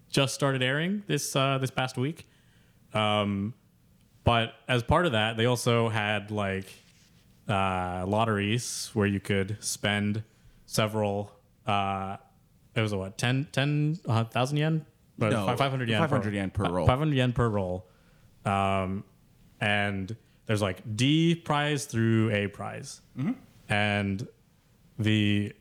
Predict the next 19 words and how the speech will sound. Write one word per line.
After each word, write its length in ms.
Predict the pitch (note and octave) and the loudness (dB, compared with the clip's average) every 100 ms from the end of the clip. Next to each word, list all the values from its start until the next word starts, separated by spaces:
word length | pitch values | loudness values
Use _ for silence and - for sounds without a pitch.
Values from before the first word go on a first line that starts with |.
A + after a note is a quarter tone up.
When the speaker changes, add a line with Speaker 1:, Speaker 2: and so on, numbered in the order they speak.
| _ | _
Speaker 1:
<laughs> 120 | A#2 | 2
the 280 | D#3 D3 A#2 | 2 2 0
B 260 | G#2 D3 G3 | 0 -2 0
prizes 500 | - G2 F#2 G2 F#2+ | 0 -2 -2 -6 -2
were 120 | G2+ | 2
really 280 | G#2 A#2 G#2+ | 2 2 2
good. 360 | G2+ G#2 B2+ E3 - - - - | 2 2 2 -2 -6 -20 -20 -4
Speaker 2:
Those 240 | B2 B2+ | -2 0
were 140 | C3+ A#2+ | 2 2
the 340 | A2 G#2 G2+ - | 2 4 4 0
acryl 880 | G2 - A2 F#2+ F2+ F2 E2+ E2+ E2 | -4 0 2 2 2 2 2 0 -4
keychain 420 | - F#2+ B2 A#2+ | -10 -4 0 0
things? 260 | C3 D#3+ F#3 | 0 -2 0
Is 60 | B2+ | 2
that 60 | |
Speaker 1:
Yes, 340 | A2 D#3+ E3+ A2+ | 2 0 -6 -8
Speaker 2:
right? 120 | F#2+ | -8
Speaker 1:
yeah. 60 | |
Speaker 2:
Yeah. 100 | B1 | -12